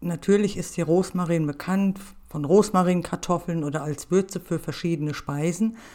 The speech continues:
aber Rosmarin hat natürlich auch eine tolle Heilwirkung.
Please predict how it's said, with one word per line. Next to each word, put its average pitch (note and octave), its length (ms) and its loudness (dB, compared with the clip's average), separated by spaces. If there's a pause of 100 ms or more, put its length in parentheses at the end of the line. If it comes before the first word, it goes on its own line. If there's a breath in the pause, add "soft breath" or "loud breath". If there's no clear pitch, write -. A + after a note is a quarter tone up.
(280 loud breath)
aber E3+ 160 2
Rosmarin F#3+ 640 2
hat F3+ 180 -4
natürlich F#3 460 -4
auch F3+ 160 -2
eine E3+ 240 -4
tolle D#3+ 320 -2
Heilwirkung. B2 720 -4